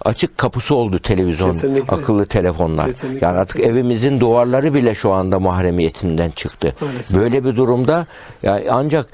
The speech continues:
Speaker 1: inanmanın verdiği o iç huzurunu yakalarsa bir insan dayanabilir buna. İnanmanın verdiği iç huzur var ya,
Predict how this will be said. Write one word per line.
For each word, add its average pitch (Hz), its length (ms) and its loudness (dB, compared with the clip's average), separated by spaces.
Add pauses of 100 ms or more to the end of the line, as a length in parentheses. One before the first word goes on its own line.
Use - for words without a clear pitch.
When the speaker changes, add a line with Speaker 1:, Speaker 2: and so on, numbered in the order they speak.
(220)
Speaker 1:
inanmanın 127 680 2
verdiği 127 300 2
o 131 220 2
iç - 240 -2
huzurunu 120 420 2
yakalarsa 120 640 0
bir 95 80 0
insan 92 400 0
dayanabilir 82 560 0
buna. 71 180 -6 (720)
İnanmanın 127 640 2
verdiği 117 360 2
iç 135 180 -2
huzur 113 220 2
var 147 220 2
ya, 78 240 0